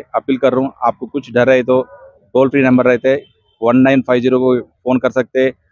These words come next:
और ये सीवीजिल ऐप पे भी आप online में complaint कर सकते हैं, हम उसके बारे में इमीडिएटली action ले सकते हैं।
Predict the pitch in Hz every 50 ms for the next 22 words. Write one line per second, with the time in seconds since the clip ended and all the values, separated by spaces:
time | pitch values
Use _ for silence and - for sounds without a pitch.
0 | _ _ _ _ _ - 107 120 127 131 131 - _ _ _ _ _ _ _ _
1 | _ _ - 120 120 113 - - 143 147 147 156 147 151 143 135 131 131 - 135
2 | 127 131 131 131 131 - _ - 117 117 120 117 117 117 113 110 117 123 127 127
3 | 127 127 127 120 120 117 113 117 120 110 - 113 98 - 107 - - 110 104 101
4 | _ _ _ - 120 127 131 123 120 - _ _ _ - 131 123 123 123 131 127
5 | 131 127 117 117 120 127 127 123 127 117 113 - - 120 113 107 101 107 - _
6 | 95 92